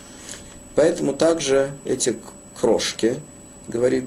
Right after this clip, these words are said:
Гемара, которые у него находятся до-, в доме, несмотря на то, что они охраняются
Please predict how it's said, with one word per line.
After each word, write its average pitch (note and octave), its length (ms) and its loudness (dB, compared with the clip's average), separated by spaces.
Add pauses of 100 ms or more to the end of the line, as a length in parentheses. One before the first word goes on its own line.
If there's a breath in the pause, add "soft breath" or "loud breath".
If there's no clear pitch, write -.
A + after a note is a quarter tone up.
(140)
Гемара, C3 360 2
которые A2+ 380 2
у - 20 4
него A2 100 2
находятся G#2 460 2
до-, - 200 -2 (220)
в B1+ 340 -8
доме, G#2 260 2
несмотря A2 400 2
на B2 100 2
то, B2 160 4
что A2 240 2
они A2 340 2
охраняются G#2 800 0